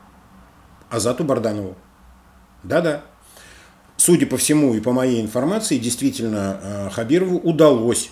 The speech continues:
таки убедить Сергея Владимировича Кириенко, что Азат Барданов — это,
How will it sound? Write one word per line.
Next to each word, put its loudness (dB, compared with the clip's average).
таки -8
убедить -8
Сергея -6
Владимировича -6
Кириенко, -4
что -6
Азат -4
Барданов — -6
это, 0